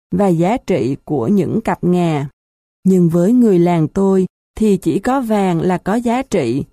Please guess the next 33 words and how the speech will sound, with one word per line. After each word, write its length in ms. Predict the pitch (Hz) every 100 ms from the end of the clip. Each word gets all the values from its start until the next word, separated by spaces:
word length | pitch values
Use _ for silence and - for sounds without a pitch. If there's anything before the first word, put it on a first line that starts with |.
| _ _ _ _
chứ 160 | 180
lúc 200 | 202 233
đó 180 | 196 190
ngà 300 | 240 220 175
voi 300 | 175 196 202
hay 160 | 196 196
kim 300 | - 208 196
cương 380 | - 208 202 190 - _ -
cũng 240 | 180 220
chẳng 320 | 226 147 226
hơn 340 | 226 226 214 180
gì 220 | 185 170
mấy 220 | 160 220
hòn 280 | 226 196 151
sỏi 400 | - 127 87 202
dưới 260 | 180 185
chân 360 | 220 208 190 180
núi 180 | 175 196
non 340 | 226 190 175
nước. 200 | 180 226 294 _ _ _ _ _ _ _ _ _ _ _ _ _ _
Thỉnh 200 | - 147
thoảng 360 | 208 110 151 220
ông 260 | 208 196
bếp 260 | 180 226 277
lại 180 | 160 131
mang 320 | 190 190 185
cái 140 | 208
tẩu 340 | 226 156 120 185
ra 220 | 220 208
ngồi 420 | 190 185 180 165
bên 380 | - 185 196 190
hiên 340 | 175 202 190
nhà, 380 | 185 185 170 151